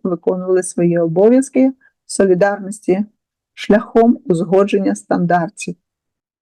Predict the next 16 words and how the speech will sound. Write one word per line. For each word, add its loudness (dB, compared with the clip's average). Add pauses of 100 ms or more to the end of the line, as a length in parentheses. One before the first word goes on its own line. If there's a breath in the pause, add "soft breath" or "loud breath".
(720)
Але 0
тоді -4
потрібно 2
з'ясувати -2
важливі 2
питання. -2 (400)
З 0
одного 2
боку, -2
ми 2
маємо 4
переосмислити 0
свободу 0
вибору 0
місця -4
проживання, 0